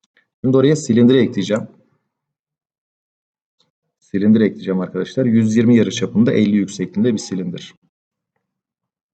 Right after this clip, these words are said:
Yüz yirmi yarıçap. Elli de yüksekliğimiz olacak. Şimdi bu silindirimizi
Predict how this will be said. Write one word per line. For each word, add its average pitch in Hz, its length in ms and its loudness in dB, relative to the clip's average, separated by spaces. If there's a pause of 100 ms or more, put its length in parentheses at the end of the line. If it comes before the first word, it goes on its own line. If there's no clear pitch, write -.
(2000)
Yüz 110 280 0
yirmi 110 200 2
yarıçap. 101 460 -4 (2750)
Elli 107 300 -4
de 120 60 -4
yüksekliğimiz 107 640 -4
olacak. 92 520 -10 (1900)
Şimdi 135 340 0
bu 151 60 -2
silindirimizi 113 920 0